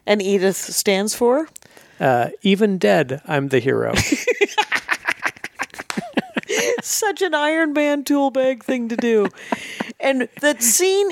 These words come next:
Speaker 1: in the bar was so great. We
Speaker 2: Yeah.
Speaker 1: were talking about how
Speaker 2: So, uh, th-, this is the, in the, in this scene, uh, uh, Quentin Beck, who has befriended Spider-Man and Peter Parker, and, uh,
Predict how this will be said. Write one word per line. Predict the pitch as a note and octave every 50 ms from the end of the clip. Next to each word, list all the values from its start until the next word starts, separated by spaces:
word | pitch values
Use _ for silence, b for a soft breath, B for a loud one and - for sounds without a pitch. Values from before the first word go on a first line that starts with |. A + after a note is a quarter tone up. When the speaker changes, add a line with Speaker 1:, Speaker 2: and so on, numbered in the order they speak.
| - -
Speaker 1:
in | C#4 C#4+ D4+ D#4 D#4+ E4
the | E4
bar | C4 - - C4 B3+ C#4+ D4+ - - - - C#3+ G3+ - _ _
was | - B3 C4 C4+ -
so | - - - - C4+ C4+ C#4+ C4+
great. | A3 - B3+ C#4 D#4+ E4 C4+ A3 G3+ - - - b b b b
We | - -
Speaker 2:
Yeah. | A#3+
Speaker 1:
were | B3
talking | - B3 C#4 C#4 - C#4+ B3
about | A3 F#3+ F#3 F#3+ F3
how | F#3+ G3+ G3 F#3 F3+ F3 - -
Speaker 2:
So, | - - D#3+ D3+ C#3+ C#3+
uh, | F3 F3+ D3
th-, | D3+ - E3
this | D#3+ D#3+ - F3+
is | E3+ D3
the, | C#3+ D3+ - -
in | E3 D#3+
the, | E3 E3+ E3+ -
in | E3+ E3+ E3
this | E3 E3+ E3
scene, | - - G#3 F#3+ F3 D#3+ D3 C#3+ C#3 D3+ - -
uh, | C#3+ C3+ B2+ B2 A#2+ B2 - - _ _ b b b b b b
uh, | - A#2 A#2 A2+
Quentin | - - F3 F3 D#3+ D3
Beck, | C3+ C#3+ B2+ B2 A#2+ - - -
who | - C#3 B2+
has | B2 A2+
befriended | - - C3+ - - E3+ E3 D#3+ D3+ D3 C#3 C#3 - - -
Spider-Man | - - - C#3+ C3 A#2+ A#2+ B2 B2 A#2+ A#2+ B2
and | B2 A#2 A2
Peter | - A#2 A2+ -
Parker, | - G#2+ G#2 G2 - A2+ A2 G#2 - _ _ B B B B B B B B B
and, | B D3 B2 B2 A2 A2 A2 A2+
uh, | A2 G#2+ G2+ G2 G2 G2+ -